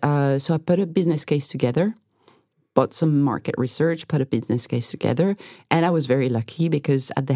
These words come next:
head of Google Europe was Nikesh Arora, who's Indian. So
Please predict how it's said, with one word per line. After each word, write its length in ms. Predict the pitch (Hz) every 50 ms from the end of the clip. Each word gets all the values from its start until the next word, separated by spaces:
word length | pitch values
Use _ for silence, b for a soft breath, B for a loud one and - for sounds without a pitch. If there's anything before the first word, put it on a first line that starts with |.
| 127 131
head 120 | 151 147
of 80 | 139 131
Google 280 | 143 143 - 143 135
Europe 380 | 127 135 143 139 131 123 - -
was 100 | 131 120
Nikesh 400 | 135 139 139 - 139 131 131 -
Arora, 460 | 123 127 127 131 143 156 170 190 202 - _ _ _
who's 220 | - 135 131 -
Indian. 480 | - 123 123 123 123 143 165 180 208 202 B B B B B B
So 240 | B - - 147 139